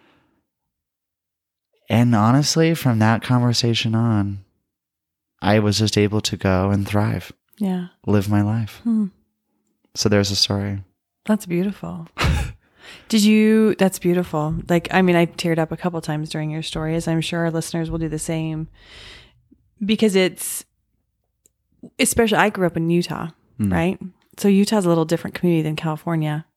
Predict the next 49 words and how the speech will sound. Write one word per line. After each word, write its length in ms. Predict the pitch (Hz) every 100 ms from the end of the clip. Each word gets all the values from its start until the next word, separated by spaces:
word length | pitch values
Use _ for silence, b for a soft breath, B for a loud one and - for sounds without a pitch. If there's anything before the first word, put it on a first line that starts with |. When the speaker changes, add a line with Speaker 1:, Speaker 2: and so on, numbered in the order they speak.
| -
Speaker 1:
Right. 260 | 92 90 82 B B B -
Speaker 2:
And 120 | 190
even 260 | 190 165 170
that 340 | 170 180 180
has 220 | 165 156
its 160 | 156 -
own, 560 | 156 156 151 156 165 190
like 160 | 170
you 80 | 165
were 60 | 156
saying, 260 | - 160
you 60 | 156
felt 180 | - 147
like 140 | 160
you 40 | 156
had 60 | 156
to 40 |
go 80 | 156
to 100 | 147
Disneyland 500 | 156 160 143 139 143
in 100 | 151
order 200 | 147 147
to 60 |
be, 500 | 147 143 143 147 175 190 -
like, 180 | 170 -
in, 360 | 165 156 160 -
you 120 | 175
know, 240 | 147 139 151
comfortable. 720 | - 185 175 156 147 135 165 202 - -
Speaker 1:
Right. 360 | 101 110 123 92 B B -
Speaker 2:
And 520 | 180 170 165 160 160 -
in 160 | 185
Utah, 680 | 185 214 208 175 160 156 160 - _ _ _ _ _ -
you 220 | 202 190
know, 140 | 180
it's 220 | 180 180 185
not 340 | 185 190 -
like, 360 | 170 165 160 156
I 120 | 160
didn't 160 | 185 170
grow 180 | 156
up 240 | 143 156 -
with 420 | 165 156 - - _ _ _
people 240 | - 165
that 100 | 156
I 60 | 151
knew 140 | 147
were 100 | 143
gay 320 | 143 139 151